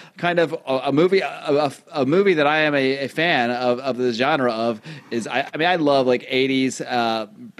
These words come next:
specifically eighties horror B movies, and there are so many of them. There are hundreds and hundreds of them,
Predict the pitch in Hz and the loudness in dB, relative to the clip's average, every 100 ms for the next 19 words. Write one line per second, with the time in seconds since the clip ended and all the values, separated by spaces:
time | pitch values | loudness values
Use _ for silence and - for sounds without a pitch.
0 | - - 135 139 127 135 139 127 123 117 | -16 -14 -6 -6 -4 -4 -2 2 2 2
1 | 113 - - - 131 127 123 107 120 113 | 0 -4 -20 -4 2 2 2 2 0 0
2 | 110 113 117 113 113 113 - 147 143 123 | -2 -2 -4 -2 -2 -4 -2 0 0 0
3 | 117 113 110 117 117 151 160 147 127 123 | -2 -2 -2 -2 -4 -4 -2 -2 -2 -4
4 | 127 120 127 120 123 | -6 -2 -2 0 0